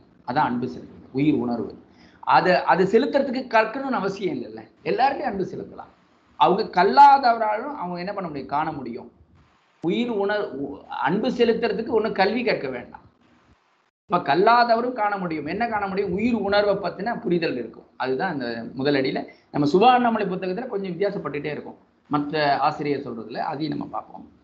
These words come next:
அருள் கண்ணால் காணும் காட்சியும் உண்டு என அறிந்தோம். அதாவது உணர்வு, மத்த உயிர்கிட்ட அன்பு செலுத்தினா போதும் இறைவன் அடையலாம் அப்படிங்கிறத நம்ம பார்த்துட்டு வரோம்.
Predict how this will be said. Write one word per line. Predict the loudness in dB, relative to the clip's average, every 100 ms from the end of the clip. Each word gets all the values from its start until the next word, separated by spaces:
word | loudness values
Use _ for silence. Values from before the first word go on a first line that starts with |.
| _ _ _ _
அருள் | 6 6 6 4 2
கண்ணால் | 0 -2 -2 -2 0 -2 -2
காணும் | -2 0 0 -4 -8
காட்சியும் | -2 0 0 -2 -12 -8 -6 -4 -4
உண்டு | -4 -4 0 0 0
என | -2 0 2
அறிந்தோம். | 2 0 0 0 -4 -18 _ _ _ _
அதாவது | -8 -2 0 2 2 0 -4 -12 _ _
உணர்வு, | -2 2 4 4 2 0 -8 -4
மத்த |
உயிர்கிட்ட | -2 2 0 0 0 2
அன்பு | 2 2
செலுத்தினா | 0 -2 0 -2 0
போதும் | -2 -2
இறைவன் | -2 -2 0
அடையலாம் | 0 2 2 0 -4
அப்படிங்கிறத | -2 0 0 -2 -2
நம்ம | -4 -2
பார்த்துட்டு | 0 0
வரோம். | -2 -6 -6 -6 -8 -12